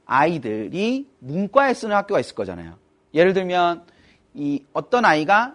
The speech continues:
교차 지원을 하고 어떤 학과를 썼는데 그 교차 지원하지 않는 문과 계열의 어떤 학교를 썼을 거란 말이에요. 그럼 그 문과 계열의 학교에서는 당연히 수학의 반영 비율이 낮고 국어랑 영어 반영 비율이 높기 때문에 상대적으로 그렇게 되다 보면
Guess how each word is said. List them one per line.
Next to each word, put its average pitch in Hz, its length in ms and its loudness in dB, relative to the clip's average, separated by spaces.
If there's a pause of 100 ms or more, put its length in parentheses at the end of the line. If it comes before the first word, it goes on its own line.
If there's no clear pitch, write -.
교차 185 380 -2
지원을 208 360 -2
하고 185 220 0
어떤 160 260 -2
학과를 185 320 -4
썼는데 123 760 -6 (400)
그 226 180 -2
교차 165 340 -2
지원하지 226 480 -2
않는 180 600 -2
문과 185 560 -2
계열의 202 340 2
어떤 143 260 -2
학교를 170 300 -6
썼을 202 300 -10
거란 147 240 -4
말이에요. 123 320 -10
그럼 185 180 -8
그 185 80 -10
문과 170 380 -2
계열의 208 280 2
학교에서는 180 500 -4
당연히 175 520 -6 (540)
수학의 262 420 6
반영 175 260 4
비율이 175 200 0
낮고 151 320 0
국어랑 196 420 2
영어 156 240 4
반영 208 300 4
비율이 170 220 -2
높기 123 300 -6
때문에 120 440 -2
상대적으로 107 920 -6 (380)
그렇게 247 260 0
되다 220 240 6
보면 220 420 0